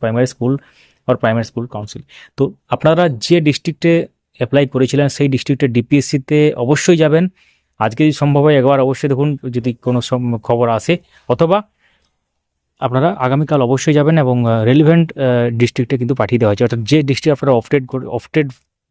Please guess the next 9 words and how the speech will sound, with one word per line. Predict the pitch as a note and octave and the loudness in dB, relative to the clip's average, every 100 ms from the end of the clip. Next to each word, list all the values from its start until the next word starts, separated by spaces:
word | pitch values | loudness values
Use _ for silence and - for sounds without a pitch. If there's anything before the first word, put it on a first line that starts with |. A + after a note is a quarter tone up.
| B2 | -4
করেছিলেন, | B2+ A#2 A#2+ | -2 0 2
মানে | A#2 | 2
অপ্ট | C3 - | 0 -2
করেছিলেন, | C3+ B2 A#2+ D3 - _ - | -6 -6 -6 -8 -10 _ -2
যে | B2+ | 0
ডিস্ট্রিক্ট | A#2+ C3+ - | 2 0 0
চয়েস | B2+ - | 0 0
করেছিলেন, | C3 A#2+ B2 D3+ | -6 -4 -6 -6
মানে | C#3 A2+ | -8 -8